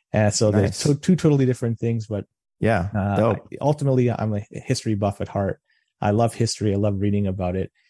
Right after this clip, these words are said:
Speaker 2: Yeah,
Speaker 1: Although
Speaker 2: yeah.
Speaker 1: I, I say that it is, and I'm s-, I apologize if I'm offending anybody, it's a B S degree because it's hard really to do anything tangible with something like
Speaker 2: <laughs>
Speaker 1: that. But, um,
Speaker 2: That's
Speaker 1: it's something I like.
Speaker 2: hilarious.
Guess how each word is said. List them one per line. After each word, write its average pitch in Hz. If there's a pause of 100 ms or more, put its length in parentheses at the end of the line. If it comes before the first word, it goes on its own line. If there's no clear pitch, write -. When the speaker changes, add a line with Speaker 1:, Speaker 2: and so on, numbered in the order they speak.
(140)
Speaker 2:
Yeah, -
Speaker 1:
Although 120
Speaker 2:
yeah. 95
Speaker 1:
I, 113 (100)
I 113
say 113
that 104
it -
is, 104 (560)
and 104
I'm 101
s-, -
I 104 (260)
apologize 123
if 107
I'm 95 (400)
offending 135
anybody, 107 (240)
it's 113
a 104
B 98
S 98
degree 117
because 98
it's -
hard 113
really 113
to 98
do 113
anything 107 (260)
tangible 127
with 95
something 107
like 117
Speaker 2:
<laughs> -
Speaker 1:
that. 113
But, 175
um, 120
Speaker 2:
That's 98
Speaker 1:
it's 92
something 92
I 92
like. 92
Speaker 2:
hilarious. 92